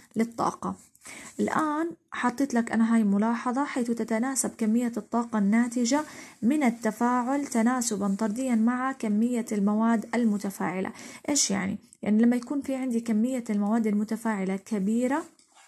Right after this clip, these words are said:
تكون كمية الطاقة الناتجة كبيرة، ولما يكون عندي مواد أو كمية المواد المتفاعلة قليلة، تكون كمية الطاقة الناتجة قليلة.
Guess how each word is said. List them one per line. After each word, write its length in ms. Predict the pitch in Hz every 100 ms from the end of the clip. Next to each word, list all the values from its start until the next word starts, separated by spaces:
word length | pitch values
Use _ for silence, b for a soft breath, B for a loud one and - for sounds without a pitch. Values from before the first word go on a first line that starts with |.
| B B B B B B B B B
تكون 420 | 233 233 294 330 320
كمية 520 | 254 233 262 262 233
الطاقة 540 | 226 - 254 262 254 247
الناتجة 680 | 240 247 247 240 233 240 240 -
كبيرة، 520 | - 208 214 202 190 - - - B B B B
ولما 220 | 214 226
يكون 220 | 233 285
عندي 220 | 285 254
مواد 460 | 226 226 247 262 233 -
أو 100 | 208
كمية 400 | - 220 262 254 240
المواد 380 | 214 233 247
المتفاعلة 840 | 226 226 233 226 240 233 190 190 202 - -
قليلة، 480 | 214 240 254 269 277 B -
تكون 280 | 226 233
كمية 500 | 233 214 208 277 262 233
الطاقة 480 | 226 233 233 233 220
الناتجة 680 | 208 220 214 220 202 220 226 B B
قليلة. 400 | 220 208 208 170